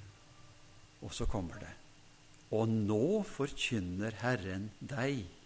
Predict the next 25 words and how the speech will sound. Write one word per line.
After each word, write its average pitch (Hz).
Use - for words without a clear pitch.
at 123
Herren 160
vil 123
bygge 165
deg 226
et 101
hus.» 78
Altså, 151
her 151
leser 143
vi 165
om 180
David. 117
Han 110
ønsker 131
å 95
bygge 98
et -
hus 80
for 82
Herren. 82
Men 110
så 127
sier 120
Herren, 117